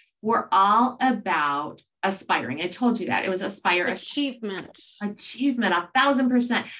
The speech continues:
Speaker 1: I used to say, I wanted, this is how I, I, I categorize it for people today.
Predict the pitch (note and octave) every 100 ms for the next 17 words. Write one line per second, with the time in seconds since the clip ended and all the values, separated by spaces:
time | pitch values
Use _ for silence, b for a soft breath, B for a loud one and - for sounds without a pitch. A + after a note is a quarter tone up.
0 | B - A#3+ B3+ D4+ - A3 F#3 F3+ F#3+
1 | F#3+ G3 - G3+ A#3+ A#3+ G#3+ F3+ F3 E3+
2 | D#3 - _ - D#3+ D#3+ G#3 G#3 F3 E3
3 | - - - E3 E3+ - F3+ F3 -